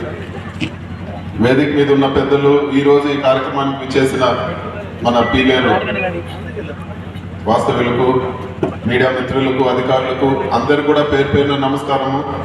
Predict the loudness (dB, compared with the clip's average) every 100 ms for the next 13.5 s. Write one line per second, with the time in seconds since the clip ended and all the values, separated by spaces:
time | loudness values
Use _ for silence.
0 | -6 -2 2 4 4 2 0 0 2 0
1 | 2 2 2 0 -4 -2 0 -2 -4 -4
2 | -6 -6 -6 -4 -4 2 2 4 0 -2
3 | -2 0 2 2 2 0 0 2 0 0
4 | -4 -8 -10 -10 -12 -12 -12 -12 -12 -12
5 | -12 -12 -12 -12 -12 -12 -10 -10 -12 -12
6 | -6 0 2 4 2 4 4 4 4 2
7 | 2 2 2 2 2 2 0 0 -2 -4
8 | -8 -8 -6 2 2 4 2 2 2 2
9 | 0 -2 0 -2 -2 -2 0 2 2 2
10 | 2 2 2 0 -2 -4 -4 0 2 2
11 | 2 2 2 2 2 2 2 2 2 4
12 | 4 2 -2 -6 -8 -6 0 2 4 4
13 | 6 4 2 -2